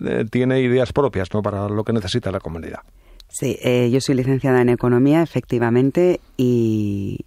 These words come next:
Speaker 2: muchos retos pendientes en torno a la economía. Estamos viendo que estamos inmersas en una nueva crisis, que ya no sabemos si ya va a ser estructural. La inflación, cómo han in-, cómo se están incrementando los precios,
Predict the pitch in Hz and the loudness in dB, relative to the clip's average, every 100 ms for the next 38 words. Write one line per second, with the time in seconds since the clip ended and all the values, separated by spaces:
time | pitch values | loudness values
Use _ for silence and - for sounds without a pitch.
0 | _ - 127 139 131 110 123 123 - 113 | _ -4 -2 -2 -4 -4 -4 -6 -2 0
1 | 113 120 156 127 117 113 107 107 117 113 | 0 0 -2 -2 -2 0 0 0 0 2
2 | 135 - 123 - 123 127 135 143 113 104 | 0 -2 -8 -6 -6 -4 -2 -2 -4 -8
3 | - - - 117 131 127 131 131 135 - | -18 -20 -16 -8 -4 -4 0 0 2 2
4 | 127 - - - - 120 131 135 127 - | 0 -2 -8 -20 -6 0 2 2 -2 -2
5 | 143 143 139 131 123 110 104 - 139 123 | 0 2 2 2 0 -2 -6 -6 -4 -2
6 | - 190 - - - 127 123 127 - 123 | 0 0 -2 -14 -6 -2 2 0 0 0
7 | 127 123 - 127 120 117 - 127 - - | 2 0 0 0 0 -2 -2 -2 -4 -10
8 | 117 - 127 120 - 127 135 117 - - | -10 -8 -8 -8 -6 -2 -2 -4 -12 -20
9 | - - 131 123 - 123 - - 147 135 | -20 -6 -4 -4 -4 -6 -6 -2 2 2
10 | 117 107 - 143 143 139 135 - 139 139 | 0 -6 -6 0 2 2 0 -2 -2 0
11 | 143 - 135 131 131 123 127 131 127 123 | -2 -2 0 0 2 0 2 0 0 -2
12 | - 143 - 135 107 | -4 -6 -4 -4 -4